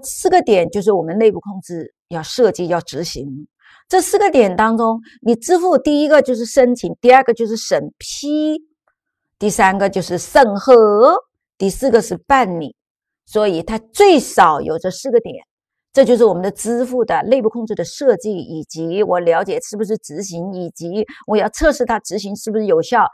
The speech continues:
以及在这个过程当中，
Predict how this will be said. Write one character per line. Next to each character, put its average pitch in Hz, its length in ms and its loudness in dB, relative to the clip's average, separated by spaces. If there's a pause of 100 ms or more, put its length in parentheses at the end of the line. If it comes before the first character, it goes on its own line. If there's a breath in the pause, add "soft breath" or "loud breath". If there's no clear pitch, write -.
(220 loud breath)
以 190 320 -2
及 185 440 -2 (280 soft breath)
在 233 180 6
这 233 100 0
个 226 120 4
过 254 160 6
程 196 180 0
当 214 180 0
中， 240 220 2